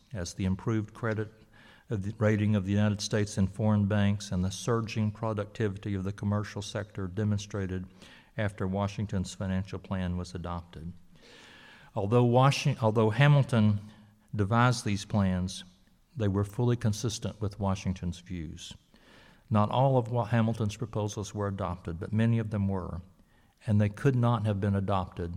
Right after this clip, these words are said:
without Washington's support. Nonetheless, they drew intense opposition by Jefferson, who was Washington's Secretary of State, and Madison, who served in Congress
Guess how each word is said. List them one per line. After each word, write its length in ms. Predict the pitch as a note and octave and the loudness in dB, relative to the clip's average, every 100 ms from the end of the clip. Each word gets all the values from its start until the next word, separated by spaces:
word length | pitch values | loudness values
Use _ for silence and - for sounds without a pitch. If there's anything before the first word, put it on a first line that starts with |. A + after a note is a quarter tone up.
| - | -10
without 320 | G#2+ G2 F#2+ G2 | -6 -4 -4 -2
Washington's 680 | G2 F#2+ - F#2+ - F2+ | -2 -2 -4 -6 -6 -8
support. 480 | - G2+ - F2+ - - _ _ _ _ _ _ - - - - - - - - | -8 -14 -12 -12 -14 -20 _ _ _ _ _ _ -20 -20 -20 -20 -20 -20 -20 2
Nonetheless, 560 | C#3+ E3 C#3 B2 A#2+ - | 8 10 8 6 4 4
they 140 | B2+ | 0
drew 360 | G#2+ A#2+ B2 A#2+ - | 0 2 4 2 -2
intense 720 | C3 A#2+ A2 - D3 - - - - - | 0 2 2 2 2 0 -8 -12 -18 -8
opposition 640 | A#2+ G#2+ G#2+ A2+ A2 - G#2+ | -6 -4 -4 -4 -4 -2 -2
by 140 | G2+ | -2
Jefferson, 720 | F#2 A2+ G#2+ B2 - C3+ D3 - - | -2 -2 -2 -4 -4 -2 -2 -4 -4
who 80 | |
was 180 | G2+ G2+ | -4 -2
Washington's 580 | G#2+ G2+ G#2 G2+ G2 G2 | -2 -2 -2 -4 -4 -4
Secretary 440 | A2 G2+ - G#2 G2 | -6 -8 -6 -4 -4
of 80 | |
State, 400 | - - G#2 B2 - - _ _ _ _ - _ - | -8 -6 -4 -4 -10 -20 _ _ _ _ -20 _ -8
and 180 | F2 | -2
Madison, 540 | F#2 G#2 B2 - C3+ C#3+ | 0 2 0 -2 -2 -2
who 160 | A#2 | -4
served 320 | F#2 - F#2+ G2 | -8 -4 -4 -2
in 120 | F#2+ | -4
Congress 680 | - A#2+ B2 C3+ C3 - | -2 -2 -2 -2 -6 -10